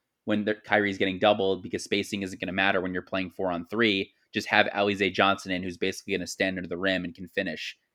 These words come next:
as we saw tonight. So just, like, little things here and there that I feel like he doesn't do. But, I mean, if you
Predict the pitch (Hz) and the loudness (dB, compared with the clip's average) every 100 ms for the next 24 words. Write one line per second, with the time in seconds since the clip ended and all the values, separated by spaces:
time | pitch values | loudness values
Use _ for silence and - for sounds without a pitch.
0 | - 98 95 90 98 90 - 101 76 - | 0 2 2 2 2 2 0 0 0 0
1 | 160 175 180 123 131 135 127 123 113 113 | 0 0 -2 2 2 2 2 0 0 -2
2 | 104 95 92 104 117 _ _ _ 110 107 | -2 -2 -2 -2 -4 _ _ _ 4 4
3 | 120 113 110 110 107 107 131 143 139 - | 6 4 6 2 2 0 0 4 4 2
4 | _ - _ _ 127 143 135 117 - _ | _ -20 _ _ 2 6 8 6 0 _
5 | _ - 127 143 151 | _ -6 -4 0 0